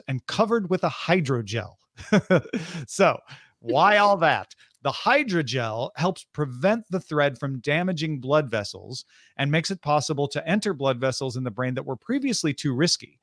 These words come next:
So there are parts of the brain where right now they, they do take a thread when they go in and, and get rid of clots, but sometimes they get to a point where, like, "Yeah, we'll do more harm than good if we go there." This hydrogel helps them to reach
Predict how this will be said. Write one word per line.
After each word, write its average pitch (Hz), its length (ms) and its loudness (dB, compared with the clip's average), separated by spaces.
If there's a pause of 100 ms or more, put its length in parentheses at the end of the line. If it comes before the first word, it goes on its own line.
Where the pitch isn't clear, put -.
(420)
So 156 180 4
there 151 180 8
are 143 80 6
parts - 300 2
of 208 60 -4
the 190 80 2
brain 147 420 0
where 135 180 4
right 185 220 2
now 180 180 0
they, 147 280 -2
they 151 120 2
do 160 220 2
take 185 240 2
a 135 60 2
thread 127 680 2
when 135 140 -2
they 131 120 0
go 131 240 0
in 127 80 -2
and, 120 240 -6
and 135 120 -6
get 127 120 -4
rid 117 120 -6
of 110 60 -10
clots, 123 400 0
but - 160 -12
sometimes 180 420 0
they 143 120 0
get 147 160 -2
to 147 100 0
a 127 40 -2
point 139 220 -2
where, 131 80 0
like, 127 240 -2
"Yeah, 131 360 0 (340)
we'll 160 140 4
do 165 160 4
more 147 180 6
harm 139 180 2
than 123 140 -2
good 127 160 0
if 113 120 -6
we 123 60 -4
go 113 200 -2
there." 104 340 -2
This 147 280 0 (280)
hydrogel 127 500 2
helps 127 220 -2
them 123 180 -4
to 123 140 -10
reach 147 360 -2